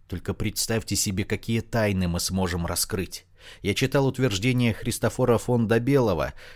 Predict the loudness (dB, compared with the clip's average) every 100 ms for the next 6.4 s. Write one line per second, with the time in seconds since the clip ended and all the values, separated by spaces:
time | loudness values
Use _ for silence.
0 | -4 -2 2 2 2 0 2 2 0 0
1 | -2 0 -2 -2 -2 0 0 0 0 0
2 | 0 0 0 -2 -2 0 0 0 0 0
3 | -2 -2 -2 -2 -2 -2 -4 -4 -2 -2
4 | -2 -2 0 0 -2 -4 -2 0 2 2
5 | 0 0 -2 0 -2 -2 -2 0 0 -2
6 | -6 -6 -10